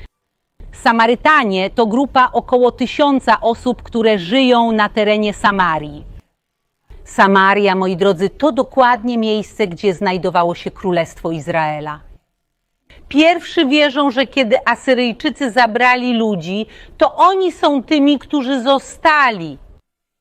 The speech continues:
Pierwszy, jak mówiliśmy, wiemy, że byli tacy, którzy nie zostali wygnani, ale również wiemy, że byli tacy, którzy nie zostali wygnani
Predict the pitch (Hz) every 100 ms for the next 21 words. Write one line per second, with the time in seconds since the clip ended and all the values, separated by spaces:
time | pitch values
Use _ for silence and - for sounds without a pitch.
0 | _ - - 294 320 254 - - 170 170
1 | 202 196 185 196 208 - 180 165 160 -
2 | - 175 185 233 233 226 196 202 220 226
3 | 214 - 196 - 202 190 - - - 214
4 | 202 208 214 190 202 - 240 226 190 151
5 | 160 165 170 170 175 175 175 - - -
6 | 190 196 208 208 359 466 339 254 175 160
7 | 185 170 180 185 202 180 226 220 202 180
8 | 160 220 - 220 190 214 214 202 220 -
9 | 233 233 226 277 247 320 320 196 160